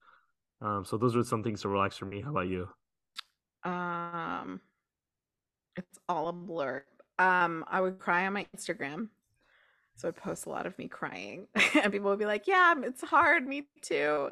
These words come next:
Speaker 2: And I'd be like, "Great." I was, like, taking a break from my social media. Usually that's the joy of my <laughs> life.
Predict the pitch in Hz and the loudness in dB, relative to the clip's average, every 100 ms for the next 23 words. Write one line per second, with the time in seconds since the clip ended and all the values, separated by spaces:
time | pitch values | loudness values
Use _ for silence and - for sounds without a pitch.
0 | - - - - - 156 139 - - - | -6 -6 -4 -6 0 2 2 0 -4 -16
1 | - - - - - - 202 196 196 208 | -18 -18 -18 -20 -16 0 2 2 2 0
2 | - - 190 208 190 160 - 196 160 185 | 0 -2 -2 -2 -2 -2 -2 -4 -4 -4
3 | 175 185 170 160 151 147 151 160 160 170 | -6 -6 -4 -6 -4 -2 -2 -2 -6 -6
4 | 156 135 - - 170 143 139 - 247 214 | -6 -6 -8 -10 -6 -4 -4 -4 -4 -4
5 | 220 - | -6 -10